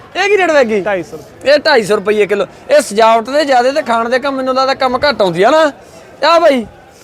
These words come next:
Speaker 2: ਪੰਦਰਾਂ ਰੁਪਏ।
Speaker 1: ਪੰਦਰਾਂ ਰੁਪਏ ਖੀਰਾ ਇਹਦੇ?
Speaker 2: ਜੁਗਨੀ ਆ।
Speaker 1: ਜੁਗਨੀ ਪੇਠਾ ਆ ਗਿਆ ਇਹ।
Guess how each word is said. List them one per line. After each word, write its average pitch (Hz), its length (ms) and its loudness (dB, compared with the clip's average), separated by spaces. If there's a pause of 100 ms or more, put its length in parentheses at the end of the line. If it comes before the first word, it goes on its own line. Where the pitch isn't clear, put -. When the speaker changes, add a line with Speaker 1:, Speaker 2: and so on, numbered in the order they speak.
(380)
Speaker 2:
ਪੰਦਰਾਂ 156 340 -14
ਰੁਪਏ। - 260 -20 (360)
Speaker 1:
ਪੰਦਰਾਂ 262 340 2
ਰੁਪਏ 254 300 0
ਖੀਰਾ 240 340 0
ਇਹਦੇ? 320 360 2
Speaker 2:
ਜੁਗਨੀ 180 520 -8
ਆ। 175 80 -12 (220)
Speaker 1:
ਜੁਗਨੀ 247 320 0
ਪੇਠਾ 226 260 0
ਆ 165 160 0
ਗਿਆ 202 180 2
ਇਹ। 165 100 0